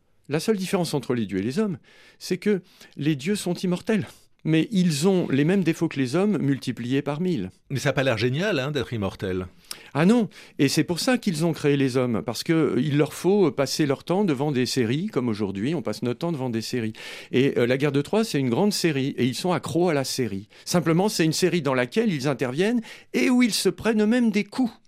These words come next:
Speaker 1: C'est ça qui est extraordinaire. La déesse Aphrodite au chant cinq, elle est blessée par Diomède. On voit même couler son sang divin qui est transparent.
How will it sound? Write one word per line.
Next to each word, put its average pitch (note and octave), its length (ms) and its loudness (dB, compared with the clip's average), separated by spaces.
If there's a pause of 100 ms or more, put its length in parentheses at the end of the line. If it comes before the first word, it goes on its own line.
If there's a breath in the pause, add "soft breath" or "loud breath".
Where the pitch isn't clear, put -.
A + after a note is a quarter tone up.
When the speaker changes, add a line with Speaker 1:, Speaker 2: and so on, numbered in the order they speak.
(380)
Speaker 1:
C'est D3 60 -8
ça G#3+ 120 -2
qui - 100 -6
est A#2+ 120 -6
extraordinaire. - 500 -10 (280 loud breath)
La F3 120 2
déesse F3+ 300 2
Aphrodite D3+ 420 -4
au A#2 60 -2
chant C#3 160 -4
cinq, A#3+ 260 -2
elle E3+ 140 4
est D#3+ 80 4
blessée D3 640 2
par C3 200 -2
Diomède. A2 560 -2
On - 100 -4
voit D3 120 0
même G#3+ 220 2
couler F#3 260 0
son D#3+ 220 -4
sang F#3 260 -2
divin D3+ 320 -4
qui - 140 -10
est - 20 -10
transparent. - 560 -10